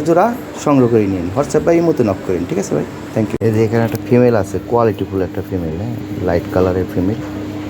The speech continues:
actually, গ্রে বার আপনারা জোড়াই পাইবেন দুই হাজার পঁচিশশো টাকা, but এইটা নিতে গেলে, এইটা নিতে গেলে পঁচিশশো টাকা লাগবে। পঁচিশশো টাকার কম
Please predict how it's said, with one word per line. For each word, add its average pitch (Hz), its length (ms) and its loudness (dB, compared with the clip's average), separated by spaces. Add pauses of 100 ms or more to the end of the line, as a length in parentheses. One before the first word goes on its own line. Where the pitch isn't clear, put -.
(260)
actually, 131 380 4
গ্রে 156 220 6
বার 160 160 6
আপনারা 156 300 2
জোড়াই 143 300 6
পাইবেন 123 280 4
দুই 117 140 4
হাজার 101 200 0
পঁচিশশো 98 360 -4
টাকা, 80 120 -2 (100)
but 101 120 -4 (100)
এইটা 123 140 4 (100)
নিতে 135 200 4
গেলে, 117 220 2 (120)
এইটা 131 240 6
নিতে 135 200 2
গেলে 117 200 2
পঁচিশশো 110 320 -2
টাকা 92 160 0
লাগবে। 76 200 -8 (500)
পঁচিশশো 131 380 0
টাকার 123 180 6
কম 123 100 4